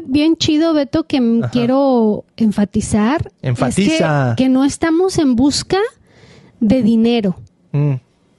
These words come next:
Speaker 1: O sea, porque desde el primer día que yo me planté aquí, dije, "Esto no se trata de dinero,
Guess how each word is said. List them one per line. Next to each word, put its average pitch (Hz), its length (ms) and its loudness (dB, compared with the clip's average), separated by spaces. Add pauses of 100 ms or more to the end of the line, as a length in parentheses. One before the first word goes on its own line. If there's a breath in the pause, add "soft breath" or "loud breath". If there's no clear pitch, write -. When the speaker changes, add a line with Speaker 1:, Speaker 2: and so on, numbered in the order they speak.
(280)
Speaker 1:
O 240 100 2
sea, 285 160 0
porque 247 320 -2
desde 233 260 0
el 233 120 -2
primer 269 400 0
día 370 120 0
que 381 160 -2
yo 349 140 2
me 349 100 2
planté 285 400 -2
aquí, 302 340 -2
dije, 262 420 0
"Esto - 220 -2
no 320 140 0
se 320 160 -4
trata 285 400 -2
de 285 160 0
dinero, 220 640 0